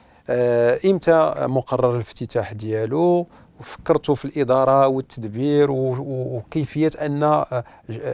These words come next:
جميع الجمعيات الثقافية يستافدوا منه باش ن-، نح-، نعاودوا نسترجعوا الحركية الثقافية اللي كان خلقها المسرح البلدي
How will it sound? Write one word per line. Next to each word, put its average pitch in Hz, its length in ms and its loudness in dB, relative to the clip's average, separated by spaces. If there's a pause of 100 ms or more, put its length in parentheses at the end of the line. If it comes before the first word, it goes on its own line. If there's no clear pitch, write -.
(120)
جميع 139 400 0
الجمعيات 123 520 -2
الثقافية 135 400 -4
يستافدوا 135 460 0
منه 175 120 -2
باش 175 160 -8
ن-، 135 380 -8
نح-، - 300 -10
نعاودوا 170 640 0
نسترجعوا 156 520 0
الحركية 196 560 2
الثقافية 175 680 0 (340)
اللي 196 120 0
كان 196 140 0
خلقها 175 400 2
المسرح 151 340 -2
البلدي 139 580 2